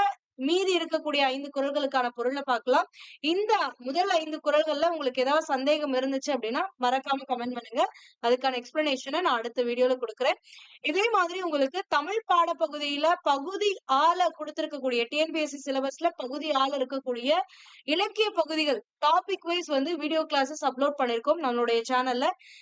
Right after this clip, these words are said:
உங்களுக்கு அது பயன்பெறும் வகையில நாங்க உருவாக்கியிருக்கோம். அதாவது இலக்கியங்களை பொறுத்த வரைக்கும் படிக்கும் பொழுது புரியாது. So அந்த, அந்த மாதிரி இருக்கக்கூடியது, அதாவது உங்களுக்கு ஸ்கூல் புக்ல இருக்கக்கூடிய,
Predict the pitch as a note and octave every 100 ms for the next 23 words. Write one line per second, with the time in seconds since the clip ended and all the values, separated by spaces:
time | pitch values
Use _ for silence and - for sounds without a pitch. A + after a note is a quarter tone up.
0 | _ B3+ C#4 D4+ D4 C#4 E4 G4 C#4+ C4+
1 | D#4+ E4+ E4+ C#4+ C4 C#4+ C#4+ D#4+ D#4 B3
2 | A#3 C4 C#4 B3+ A#3 - A3+ A3 C4 D4+
3 | C4+ D4+ D#4 F4 E4 D4 C#4+ C#4+ C#4 E4+
4 | E4+ C4+ D#4 E4+ D4+ E4+ F#4+ D4 D#4+ D#4+
5 | B3 B3+ A4+ - - - - E4 D#4 D#4+
6 | D#4+ C#4 D4 F4+ F#4 F#4 G4+ F4+ E4+ F4
7 | E4 C#4+ C#4 B3 - A#3+ C#4+ E4+ F4 D4+
8 | C#4+ - - F4 D#4+ D#4 D#4 C#4 G#3 D4
9 | D4 D#4